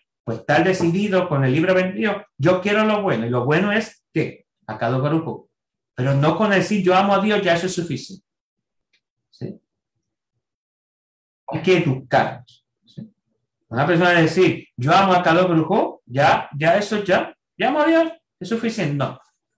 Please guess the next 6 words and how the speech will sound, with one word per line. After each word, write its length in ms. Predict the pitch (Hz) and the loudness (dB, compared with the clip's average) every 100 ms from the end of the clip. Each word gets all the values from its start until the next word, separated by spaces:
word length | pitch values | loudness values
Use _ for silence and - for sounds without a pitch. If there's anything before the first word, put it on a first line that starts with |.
| _ | _
eso 140 | - 160 | -6 -2
no 80 | 185 | 0
es 80 | |
suficiente, 680 | 185 190 185 135 98 - - _ _ _ _ | -2 -2 -4 -4 -10 -12 -20 _ _ _ _
¿sí? 260 | - - - _ _ _ _ _ _ _ _ _ _ _ _ _ | -14 -14 -14 _ _ _ _ _ _ _ _ _ _ _ _ _
¿Bien? 240 | 120 151 | -10 -10